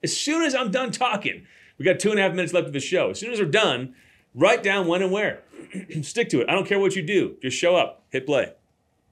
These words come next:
All right? And then number five, sleep. There's one of the shortest homilies I've ever heard.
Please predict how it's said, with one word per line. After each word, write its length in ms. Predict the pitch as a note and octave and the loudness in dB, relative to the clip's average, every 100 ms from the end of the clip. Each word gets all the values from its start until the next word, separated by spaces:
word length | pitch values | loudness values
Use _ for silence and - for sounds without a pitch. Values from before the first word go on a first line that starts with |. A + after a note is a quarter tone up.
| _ _ _ - G#2 | _ _ _ -14 -4
All 40 | |
right? 280 | A2 C3+ - _ _ _ _ _ _ _ _ _ _ _ _ _ _ _ _ _ _ | -2 -2 -6 _ _ _ _ _ _ _ _ _ _ _ _ _ _ _ _ _ _
And 100 | B2+ | -4
then 100 | C#3 | 0
number 160 | D3 B2+ | 0 -2
five, 500 | A2+ B2+ B2 A#2+ - _ _ | 0 2 2 0 -6 _ _
sleep. 400 | - - G2 F#2 _ _ _ _ _ _ - - - - | -18 -10 -8 -8 _ _ _ _ _ _ -20 -20 -20 -10
There's 160 | A#2 A#2 | -8 -8
one 280 | C#3 D3+ | -4 2
of 60 | A3+ | 2
the 60 | D#3 | 2
shortest 340 | E3 D#3+ C#3 | 2 2 2
homilies 340 | C#3+ B2+ G#2+ G2+ | 0 0 0 0
I've 60 | |
ever 140 | G2 F#2+ | -2 -2
heard. 300 | G2 G2 | -2 -2